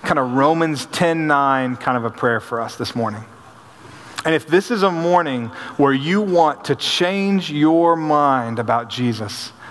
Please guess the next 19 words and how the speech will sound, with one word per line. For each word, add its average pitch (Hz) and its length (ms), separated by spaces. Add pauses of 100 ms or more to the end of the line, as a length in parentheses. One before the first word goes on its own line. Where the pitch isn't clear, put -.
(100)
I'm 143 140
gonna 160 120
invite 135 280
you 135 100
to 131 80
just 117 260
pray 147 280
it 156 100
in 143 140
your 160 120
heart, 156 320
in 143 120
your 156 100
mind, 139 340
right 135 200
after 139 260
me. 117 220 (2250)
Let's 120 140
pray. 113 240